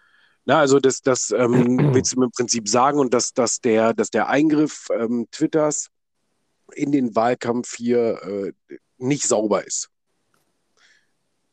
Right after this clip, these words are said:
Speaker 1: Dass dich das beängstigt, beziehungsweise deine These unterstützt, dass, äh, du nicht richtig informiert wirst.
Speaker 2: Ja, beängstigt nicht. Das ist jetzt ein falsches, falsches Wort. Aber, äh, wie gesagt, äh,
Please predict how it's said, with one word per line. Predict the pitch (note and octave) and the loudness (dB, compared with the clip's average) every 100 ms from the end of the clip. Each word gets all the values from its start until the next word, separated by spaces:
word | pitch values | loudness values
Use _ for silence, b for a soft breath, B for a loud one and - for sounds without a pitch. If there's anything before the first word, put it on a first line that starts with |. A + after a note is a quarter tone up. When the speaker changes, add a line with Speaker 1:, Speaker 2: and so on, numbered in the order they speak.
| - | -2
Speaker 1:
Dass | - - | -2 0
dich | G#2 | -2
das | A#2 F#2+ | -2 -2
beängstigt, | - F#2 D3+ C#3+ D3 - | -2 2 2 2 -2 -2
beziehungsweise | B2+ - B2 A#2+ A2+ A2 G#2 | -4 0 2 2 2 0 2
deine | G#2 G#2 | 0 0
These | G2 A#2+ A2+ | -2 -2 0
unterstützt, | A#2 G#2 F#2+ - B2 - | 0 0 -4 -4 -6 -2
dass, | A2 F#2+ - - - | -2 -2 -10 -14 -8
äh, | G2 G2+ | -2 -2
du | G2 G#2+ | -2 -2
nicht | G#2+ G2+ - - G2+ | -2 -2 -6 -14 -6
richtig | G2+ - | -6 -4
informiert | G#2+ F#2 F#2+ F2+ | -8 -6 -6 -6
wirst. | - - - _ B B B | -8 -14 -18 _ B B B
Speaker 2:
Ja, | - | 0
beängstigt | E2+ F2+ G2+ G#2 - - | 2 2 0 -2 -6 -4
nicht. | F2 - | -6 -4
Das | E2+ E2+ | -4 -4
ist | F#2 | -6
jetzt | F2+ - - | -6 -8 -10
ein | E2+ - | -12 -8
falsches, | F#2 E2+ - - | -6 -6 -10 -20
falsches | - E2 E2+ - | -14 -14 -14 -6
Wort. | E2+ F2 | -4 -2
Aber, | F2+ F2 F2 C2 E2+ F2 | 0 2 2 0 -6 -8
äh, | - _ | -10 _
wie | F2+ | -12
gesagt, | F2 E2+ F2 - - - | -8 -6 -8 -10 -18 -8
äh, | F#2 E2 E2 - _ _ _ _ | -6 -6 -12 -20 _ _ _ _